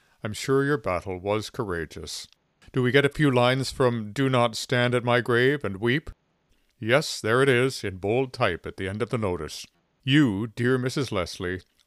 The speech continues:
are the thousand winds that blow. I still dream of the last person who made me happy. I'm not stalking him. I don't want him back after thirty years to rekindle some post-adolescent romance and lust. I just want to speak to him once.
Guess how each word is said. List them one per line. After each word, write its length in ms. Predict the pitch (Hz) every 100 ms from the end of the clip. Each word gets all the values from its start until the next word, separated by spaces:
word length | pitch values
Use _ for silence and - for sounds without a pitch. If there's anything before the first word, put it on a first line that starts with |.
| -
are 80 | 101
the 100 | 95
thousand 560 | - 107 113 120 135
winds 400 | 107 107 85 82 -
that 140 | 95
blow. 440 | - 101 80 73 - _ _ _ _ _ _ _ _ _ _ _
I 120 | 117
still 260 | 117 165 156
dream 500 | 127 139 156 123 87
of 120 | 76
the 100 | 92
last 320 | 98 98 104
person 380 | - 117 - 76
who 100 | 90
made 240 | 95 107 120
me 140 | 110
happy. 420 | 120 120 82 69 - _ _ -
I'm 100 | 123
not 180 | 190
stalking 500 | 165 - 165 180 107
him. 300 | 76 76 73 -
I 60 |
don't 220 | 113 160 139
want 180 | 127
him 140 | 131 101
back 400 | 113 104 76 -
after 260 | 82 -
thirty 320 | 92 120 110 104
years 480 | 117 92 76 78 -
to 100 | 101
rekindle 540 | 95 113 - 139 110
some 340 | 101 - 101 95 _ _ _ -
post-adolescent 920 | 131 120 - 110 110 101 101 - 107
romance 580 | 104 123 104 82 82 -
and 160 | 85 85
lust. 460 | 101 80 - - _ _ _ -
I 60 |
just 240 | 127 160 160
want 160 | 135
to 80 | 131
speak 400 | - - 170 -
to 100 | 101
him 300 | 85 76 73
once. 540 | 104 110 76 - -